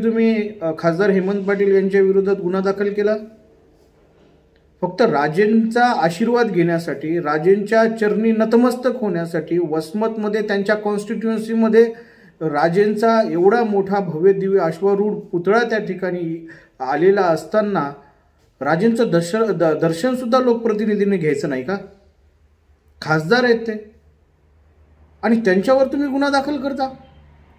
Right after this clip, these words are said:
छत्रपती श्री शिवाजी महाराजांच्या प्रती आयुष्य अर्पण करणारे खासदार हेमंत भाऊ पाटील साहेब यांनी दर्शन घेतलं म्हणून जर तुम्ही गुन्हा दाखल केला असेल,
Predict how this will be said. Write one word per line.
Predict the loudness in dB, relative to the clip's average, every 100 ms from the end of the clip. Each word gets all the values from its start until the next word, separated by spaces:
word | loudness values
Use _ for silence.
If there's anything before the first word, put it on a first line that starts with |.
| _ -20 -20 _ _ _ _ _ _ -20 -20 _ _ _ _ _ _ -8
छत्रपती | -2 0 2 0
श्री | -2 -4
शिवाजी | -2 2 2 2
महाराजांच्या | 0 2 2 2 0 0 -2 -4 -14 -20 _ _ _ _ _ _ _ _ -2 -2
प्रती | 0 0 0 2 2 0 -6 -16 -20 -20 -20 -20 -20 -20 -20 -20 -20 0
आयुष्य | 2 4 2 2
अर्पण | 2 2 0 0
करणारे | 2 0 0 0 0
खासदार | -2 -2 -2
हेमंत | -2 -4 -4 -2
भाऊ | -4
पाटील | -4 -6 -8
साहेब | -8 -8 -8 -8 -14 _ _ _ _ _ _ _ _ _ -4
यांनी | 0 2 0
दर्शन | 0 2 0 0 -2 0 -2
घेतलं | 0 0 0 2
म्हणून | 2 2 0 0
जर | -2
तुम्ही | -2 -2 -2
गुन्हा | 0 0
दाखल | 0 -2 -2 -2
केला | -2 -2
असेल, | -4 -6 -8 -8 -8 -12